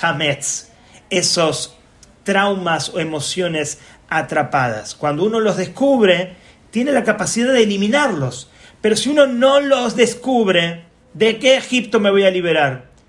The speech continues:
Tengo que darme cuenta dónde está el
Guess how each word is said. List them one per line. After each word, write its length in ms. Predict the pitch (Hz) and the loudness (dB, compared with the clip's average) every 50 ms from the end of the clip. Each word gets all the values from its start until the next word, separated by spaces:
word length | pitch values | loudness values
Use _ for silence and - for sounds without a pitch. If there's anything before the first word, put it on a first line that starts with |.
| _ _ _ _ _ - | _ _ _ _ _ -4
Tengo 300 | 190 214 226 233 214 - | -4 -2 0 0 0 0
que 80 | 190 | 0
darme 280 | 190 196 190 185 175 175 | 0 0 0 -2 -2 -2
cuenta 500 | 180 196 202 190 - 202 196 190 190 - 202 170 151 147 | -4 -4 -4 -4 -2 -2 -2 -2 -2 -6 -12 -16 -10 -4
dónde 420 | 143 214 240 247 247 262 262 262 | -2 -2 0 0 -2 -4 -6 -6
está 600 | 226 - - - - 185 175 170 165 165 - - - _ _ | -8 -8 -8 -6 -2 0 0 0 0 -2 -6 -14 -20 _ _
el 160 | 190 180 160 | -6 -6 -4